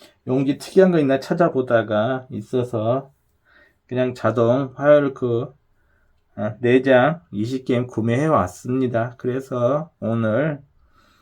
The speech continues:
어, 해 뜰 날 일, 일 타부터 사 타 용지와 또 같은 장소 해 뜰 날 거 화요일 자동,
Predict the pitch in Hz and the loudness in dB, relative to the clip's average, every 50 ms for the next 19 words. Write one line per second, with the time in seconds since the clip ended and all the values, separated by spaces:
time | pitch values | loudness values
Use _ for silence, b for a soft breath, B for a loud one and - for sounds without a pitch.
0 | _ _ - 101 104 107 107 123 180 190 185 185 - 190 190 185 175 160 139 131 | _ _ -8 -4 -2 -2 0 0 0 0 0 4 6 8 8 10 10 8 8 8
1 | 135 147 156 156 160 - _ _ _ _ _ _ _ _ _ _ _ _ _ _ | 6 4 4 2 -2 -6 _ _ _ _ _ _ _ _ _ _ _ _ _ _
2 | _ _ _ _ b b b b b b b b - 113 113 123 135 - - 139 | _ _ _ _ b b b b b b b b -6 -4 -2 0 -2 -2 0 2
3 | 139 135 - - - 147 135 131 131 - 139 135 - - 151 - - - 143 131 | 0 0 0 2 4 4 4 4 2 -2 -2 -2 2 0 0 0 6 6 6 6
4 | 117 117 120 120 101 107 113 117 113 113 107 107 110 120 151 180 196 202 196 _ | 6 4 2 0 0 0 2 4 6 6 6 6 6 6 6 4 4 0 -2 _
5 | _ _ _ _ _ _ _ _ _ _ _ - - 127 - - 117 104 - - | _ _ _ _ _ _ _ _ _ _ _ -8 -8 -8 -4 -4 -4 -4 -2 -2
6 | 135 135 135 135 135 127 127 - 110 110 120 123 113 - 110 107 110 139 156 156 | 0 0 2 2 2 0 0 0 0 0 0 0 -2 -2 0 0 0 0 -2 -4
7 | - - 135 131 123 117 113 110 107 - _ - 104 101 98 104 127 147 170 170 | -2 0 0 2 4 4 2 2 -2 -6 _ -2 2 2 4 4 4 2 0 -2
8 | 170 - - 131 127 139 139 131 127 - - 101 98 104 107 101 107 110 131 156 | -4 -6 -4 0 4 6 6 4 4 0 -2 -4 -2 0 0 -2 0 0 0 0
9 | 175 175 170 | 0 0 -2